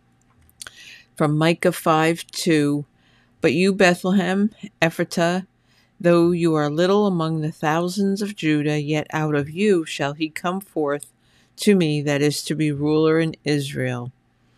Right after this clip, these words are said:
Here we see that the prophets foretold exactly where he would be born or would come.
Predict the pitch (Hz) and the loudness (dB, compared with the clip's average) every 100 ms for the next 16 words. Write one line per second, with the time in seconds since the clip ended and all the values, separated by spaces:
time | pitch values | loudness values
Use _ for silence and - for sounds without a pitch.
0 | - - - _ _ _ _ _ _ - | -20 -20 -20 _ _ _ _ _ _ 0
1 | 190 185 170 170 - 170 156 139 - 135 | 2 4 2 -2 -2 -2 0 -4 -6 -8
2 | - 170 170 170 - - 160 143 - - | 0 0 0 -6 -10 -10 -6 -6 -6 -6
3 | 202 185 151 147 143 - _ _ _ _ | -2 0 0 -4 -8 -18 _ _ _ _
4 | 147 147 165 160 165 165 147 139 135 131 | -10 -2 2 2 0 -4 -2 -2 -6 -4
5 | 160 175 160 127 131 131 _ _ _ _ | 0 2 0 -2 -6 -8 _ _ _ _
6 | 165 151 139 147 143 147 143 147 127 117 | 0 0 0 -2 0 -2 0 -2 -2 -4
7 | 120 120 120 131 127 - - 135 117 127 | -4 -4 -6 -6 -8 -8 -2 -2 -2 -6